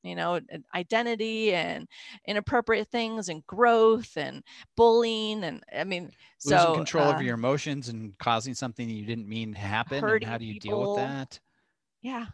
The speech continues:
Speaker 1: So it's a, it's a really good, it's so fun to watch.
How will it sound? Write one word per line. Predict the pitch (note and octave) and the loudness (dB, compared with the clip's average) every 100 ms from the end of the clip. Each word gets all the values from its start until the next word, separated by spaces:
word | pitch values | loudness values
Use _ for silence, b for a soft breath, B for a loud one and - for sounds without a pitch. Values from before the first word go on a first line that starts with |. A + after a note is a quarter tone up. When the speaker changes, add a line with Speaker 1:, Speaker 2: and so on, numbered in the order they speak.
| _ _ | _ _
Speaker 1:
So | - D#3 D3+ - B B B B B - | -6 -2 -2 -4 B B B B B -10
it's | G3+ | -6
a, | C#3+ - | -4 -4
it's | F#3+ F3+ | -4 -4
a | |
really | E3 D#3+ D#3+ | -4 -2 -2
good, | D#3 D#3 | 0 0
it's | C#3+ E3 - | -2 -6 -8
so | - G3 F#3+ | -2 0 0
fun | - D3+ D#3 E3+ G3 | 0 0 0 -8 -12
to | - F3 | -6 -2
watch. | D#3+ D#3 E3+ D#3+ - - | 2 4 2 2 -6 -6